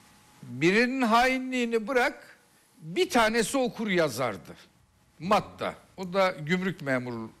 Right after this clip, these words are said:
olarak çalışıyordu. Diğer on biri okur yazar değildi. Çiftçi ve balıkçıydılar. Yani o yüzden İsa Mesih'in dediklerini çok anladıkları kanaatinde değilim. Zaten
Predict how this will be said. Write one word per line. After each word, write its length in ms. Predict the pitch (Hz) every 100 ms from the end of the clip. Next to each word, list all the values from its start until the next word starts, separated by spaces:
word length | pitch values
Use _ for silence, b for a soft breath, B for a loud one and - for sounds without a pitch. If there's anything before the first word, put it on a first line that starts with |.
| _
olarak 640 | - 143 131 110 101 92 -
çalışıyordu. 840 | 127 131 123 185 233 214 277 269 B B B
Diğer 240 | 156 262 285
on 240 | 302 320
biri 140 | 330 302
okur 300 | 277 - 262
yazar 480 | 262 233 247 226
değildi. 440 | 170 131 104 85 82 _ _ _ _ _ -
Çiftçi 440 | 240 262 - 302
ve 160 | 277 254
balıkçıydılar. 1000 | 240 233 - - 160 101 80 82 - - _ _ B B B
Yani 200 | 247 262
o 180 | 311 330
yüzden 520 | 302 240 185 151 151 - B B B B -
İsa 360 | 214 277 277
Mesih'in 520 | 254 233 185 208 202
dediklerini 760 | 202 202 214 196 220 220 220 202
çok 360 | 175 214 208 -
anladıkları 960 | 190 196 196 175 170 175 180 185 185 175
kanaatinde 720 | 175 185 175 160 180 175 170
değilim. 380 | 160 147 208 82 -
Zaten 500 | - 311 240 226 135